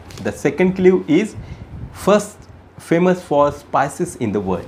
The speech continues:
Yes student, which country is famous for the spices? Yes, we know that India is famous for the spices in the world right from the beginning, or we can say right from the ancient days. We know that we have learnt in the sixth standard geography.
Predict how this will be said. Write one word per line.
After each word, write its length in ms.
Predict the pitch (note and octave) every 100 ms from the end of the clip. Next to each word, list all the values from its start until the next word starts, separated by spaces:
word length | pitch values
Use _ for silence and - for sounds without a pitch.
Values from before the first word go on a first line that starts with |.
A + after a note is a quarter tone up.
| -
Yes 200 | F#2+ D3
student, 360 | - C#3 B2+ G2 -
which 260 | C#3+ E3+ -
country 400 | D#3 D3+ E3 -
is 320 | D#3 D#3 - -
famous 420 | - - D#3 E3+ E3+
for 200 | D#3+ D3+
the 100 | E3
spices? 640 | - - D#3+ - - - - - - -
Yes, 340 | A#2+ A#2+ - - - -
we 160 | G2+ G#2+
know 240 | A2+ D#3+
that 300 | D3 C#3+ - -
India 360 | C3+ D#3+ E3+ -
is 180 | B2+
famous 420 | - B2+ B2+ C3+ -
for 440 | B2 A2 C3+ F3+ - - - - - - - -
the 140 | G#2
spices 680 | A#2+ - - E3 E3+ F#3 F3+
in 160 | E3+ B2+
the 80 |
world 400 | A2+ C3 F3 F#3 F#3+ - -
right 420 | G2 D3 G3 F#3+
from 300 | - D3+ D3
the 100 | C3
beginning, 520 | G2 A#2+ C3+ D#3 D#3
or 160 | B2 A#2+
we 120 | B2
can 200 | B2 B2+
say 220 | B2 C#3
right 260 | G2 C#3 D#3+
from 240 | - B2
the 160 | A2 - -
ancient 600 | G#2+ G2+ C3 C#3 F2 D#2
days. 300 | A#2 G2 - - G#2
We 180 | A#2+
know 300 | A2 G2+ C#3
that 260 | C#3+ D#3 C3
we 120 | A2
have 180 | B2 A#2+
learnt 340 | G2 C3+ C#3+ C#3
in 100 | G#2
the 60 |
sixth 540 | G2 - D3+ - - D#3+
standard 440 | D#3+ D3 D3 C#3
geography. 680 | B2 B2+ B2+ C3 - A#3